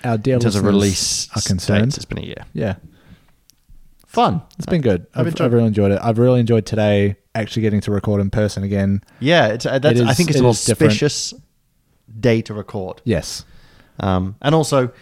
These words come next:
Speaker 2: we discussed a little bit about things we could do that'd be fun, that'd be offshoots, but not
Speaker 1: Hmm.
Speaker 2: necessarily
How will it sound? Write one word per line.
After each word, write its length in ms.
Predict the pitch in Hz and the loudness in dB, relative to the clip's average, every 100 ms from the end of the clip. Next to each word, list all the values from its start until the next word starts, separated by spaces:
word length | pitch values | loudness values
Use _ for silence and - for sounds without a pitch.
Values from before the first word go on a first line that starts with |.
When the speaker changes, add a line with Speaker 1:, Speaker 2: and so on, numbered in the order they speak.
| _ _ _ - | _ _ _ -2
Speaker 2:
we 280 | 113 113 - | 2 2 0
discussed 360 | - 104 120 107 | -4 -2 -2 -2
a 40 | |
little 140 | 104 104 | 0 2
bit 80 | 101 | 0
about 200 | 95 - | -2 -4
things 240 | 101 90 | -4 -4
we 80 | - | -6
could 120 | - | -6
do 100 | 95 | -4
that'd 140 | 95 85 | -4 -4
be 80 | |
fun, 260 | 98 120 107 | -4 0 0
that'd 120 | 101 | 0
be 60 | 117 | 0
offshoots, 520 | 170 - 165 151 - | 0 0 0 0 -4
but 80 | 147 | -2
not 80 | 208 | 2
Speaker 1:
Hmm. 40 | |
Speaker 2:
necessarily 420 | - - 127 117 | 2 2 2 2